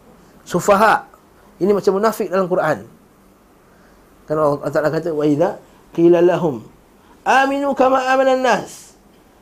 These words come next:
Berimanlah kamu semua seperti mana berimannya para sahabat, amanan nas. Qalu, berkata orang munafik.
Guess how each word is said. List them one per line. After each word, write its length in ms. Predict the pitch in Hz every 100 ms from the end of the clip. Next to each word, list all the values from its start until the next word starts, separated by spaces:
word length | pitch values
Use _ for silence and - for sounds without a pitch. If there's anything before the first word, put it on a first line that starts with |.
| _ _
Berimanlah 480 | 143 214 247 226 202
kamu 320 | 233 254 233
semua 400 | 254 254 156 - _ _ _
seperti 240 | - 170
mana 240 | 170 175 170
berimannya 480 | 165 185 175 165 160
para 160 | 156
sahabat, 400 | 147 147 143 120
amanan 320 | 139 139 131
nas. 480 | 123 101 - - - _ _ _ _
Qalu, 640 | - 196 247 285 285 147 -
berkata 320 | - 135 160 156
orang 320 | 151 160 254 269 _ _ _ _
munafik. 400 | 131 135 - 101